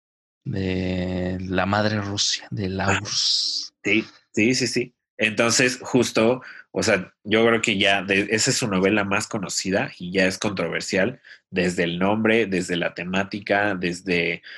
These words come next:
Speaker 2: o sea, ¿cuántos escritores conoces tú que han escrito desde la cultura oriental,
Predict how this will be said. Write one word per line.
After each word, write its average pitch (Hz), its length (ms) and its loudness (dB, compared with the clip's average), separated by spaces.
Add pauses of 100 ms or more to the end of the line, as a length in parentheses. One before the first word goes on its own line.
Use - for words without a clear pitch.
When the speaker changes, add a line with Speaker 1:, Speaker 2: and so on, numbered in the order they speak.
(140)
Speaker 2:
o 104 80 0
sea, 101 200 2
¿cuántos 110 340 2
escritores 95 540 0
conoces 95 440 -4
tú 107 200 -2
que 101 100 -2
han 90 180 -2
escrito 90 540 -4
desde 82 320 -4
la 85 140 -6
cultura 90 380 -2
oriental, 92 560 -2